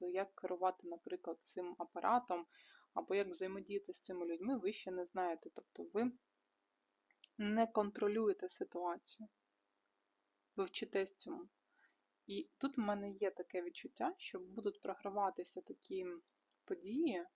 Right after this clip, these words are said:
які покажуть вам місце для зросту, і, до речі, ви зможете навчитись контролювати якісь процеси. Тобто відчуйте свої сили,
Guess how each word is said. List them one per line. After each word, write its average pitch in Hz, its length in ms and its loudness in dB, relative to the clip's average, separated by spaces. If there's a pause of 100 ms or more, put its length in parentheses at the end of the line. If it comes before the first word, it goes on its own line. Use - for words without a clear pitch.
(1080)
які 208 260 -2
покажуть 185 600 2
вам 247 260 4 (880)
місце 190 420 -2
для 180 200 0
зросту, 269 720 0
і, - 460 -2
до 190 180 -4
речі, 190 340 -2
ви 196 320 0
зможете 202 840 -4
навчитись 190 640 -6
контролювати 185 920 -2 (140)
якісь 208 340 -8
процеси. - 640 -6 (2500)
Тобто 208 280 0
відчуйте 208 480 -2
свої 196 320 0
сили, - 380 -4